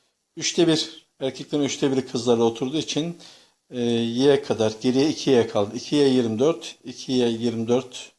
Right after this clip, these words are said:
Buradan da Y'miz on iki çıkıyor. Y on iki çıkıyorsa kız sayısı neydi? Sınıf mevcudunu bulalım. Sınıf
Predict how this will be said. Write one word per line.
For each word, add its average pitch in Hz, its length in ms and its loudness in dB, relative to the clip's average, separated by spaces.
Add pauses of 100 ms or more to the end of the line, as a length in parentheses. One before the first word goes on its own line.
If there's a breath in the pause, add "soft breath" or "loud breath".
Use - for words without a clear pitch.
(1700)
Buradan 127 340 0
da 113 60 4
Y'miz 117 640 0
on 120 140 -4
iki 110 180 -12
çıkıyor. - 580 -12 (1600 soft breath)
Y 175 280 0
on 175 160 0
iki 170 220 -4
çıkıyorsa 156 680 0
kız 175 260 -6
sayısı 156 540 0 (140)
neydi? 143 440 -2
Sınıf 139 400 -4
mevcudunu 120 460 0
bulalım. 101 300 -4
Sınıf 123 360 -6